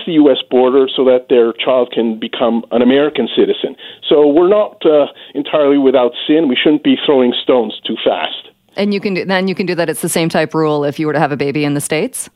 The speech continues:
Speaker 1: Yep, same.
Speaker 2: All right.
Speaker 1: And, and so th-, this is it. So nice try, guys, but, uh, there's no need to amend our citizenship laws. What I, my, my <laughs> political t-, twinge is someone's come up with an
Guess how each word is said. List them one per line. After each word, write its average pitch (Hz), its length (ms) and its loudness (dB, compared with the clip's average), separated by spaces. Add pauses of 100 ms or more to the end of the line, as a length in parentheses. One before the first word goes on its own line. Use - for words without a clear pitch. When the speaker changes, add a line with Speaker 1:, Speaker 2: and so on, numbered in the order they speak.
Speaker 1:
Yep, - 300 -4 (140)
same. 143 240 2 (1000)
Speaker 2:
All 208 200 -4
right. 202 520 -4
Speaker 1:
And, - 100 -4
and - 140 -2 (280)
so 175 340 2
th-, 175 340 -8
this 240 160 0
is 196 120 0
it. 156 240 -2
So 160 160 2
nice 233 280 2 (100)
try, 180 300 2
guys, 117 400 2 (540)
but, 151 360 0
uh, 143 200 4
there's 139 200 2
no 190 160 4
need 220 200 0
to 170 100 2 (140)
amend 147 340 4
our 135 120 4
citizenship 131 680 0
laws. 110 280 2 (360)
What 156 180 2
I, 160 100 0
my, 147 320 0
my 131 460 2 (200)
<laughs> - 200 -4
political 156 720 2
t-, - 380 -12 (260)
twinge 196 640 2
is 110 240 2 (580)
someone's 254 420 2
come 185 180 -2
up 170 180 -2
with 143 120 2
an 135 120 2